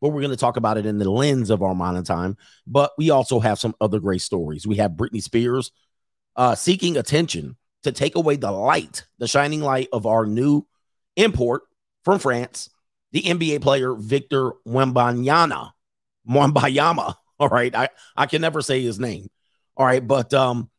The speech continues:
we're actually here in Vegas. He's here for the N B A Summer League, going to make his debut. And of course, two days before, Britney Spears is involved in, you know, these people were on a collision course to collide.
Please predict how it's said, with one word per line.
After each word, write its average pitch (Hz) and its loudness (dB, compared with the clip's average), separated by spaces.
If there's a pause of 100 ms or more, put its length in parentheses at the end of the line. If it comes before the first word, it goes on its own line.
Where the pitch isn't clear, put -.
(280)
we're 165 2
actually 151 0
here 151 2 (120)
in 131 2
Vegas. 127 0
He's 131 -4
here 135 -2
for 127 -2
the 123 -2
N 123 -2
B 123 2
A 110 2
Summer 143 0
League, 139 0
going 117 -2
to 120 -6
make 113 -4
his 98 -8
debut. 110 -2 (540)
And 143 -2
of 135 -6
course, 151 -4 (420)
two 170 2
days 156 0
before, 143 0
Britney 135 -4
Spears 120 0
is 107 -4
involved 120 2
in, 107 -4 (260)
you 175 -2
know, 139 0
these 202 -2
people 147 -2
were 123 2
on 107 -2
a 98 -10
collision 135 0
course 110 -6 (540)
to - -2
collide. 127 0